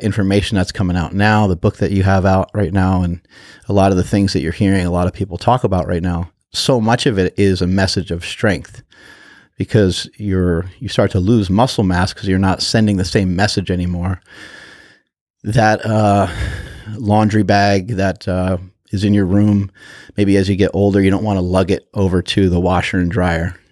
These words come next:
Maybe you take out half the clothes and move 'em. Uh, maybe when you go to the grocery store, maybe you buy less stuff 'cause you don't wanna haul as much groceries and stuff like that. Over a period of time, you send less and less of a message to your body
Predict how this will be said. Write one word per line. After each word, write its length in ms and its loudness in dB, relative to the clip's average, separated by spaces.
Maybe 220 -2
you 340 0
take 200 -2
out 160 0
half 280 -2
the 100 -2
clothes 640 0
and 180 -4
move 240 0
'em. 240 -2
Uh, 260 0
maybe 320 2
when 180 2
you 400 2
go 140 2
to 60 0
the 60 -2
grocery 340 0
store, 300 0
maybe 220 2
you 100 2
buy 240 0
less 220 2
stuff 340 -2
'cause 160 -2
you 60 4
don't 140 0
wanna 140 -2
haul 380 0
as 100 -2
much 340 -4
groceries 560 0
and 120 0
stuff 240 -2
like 140 -2
that. 300 -2
Over 240 4
a 60 2
period 240 2
of 60 -2
time, 300 2
you 100 2
send 380 0
less 340 0
and 100 0
less 280 0
of 60 -2
a 40 -4
message 520 -2
to 120 -4
your 100 0
body 460 2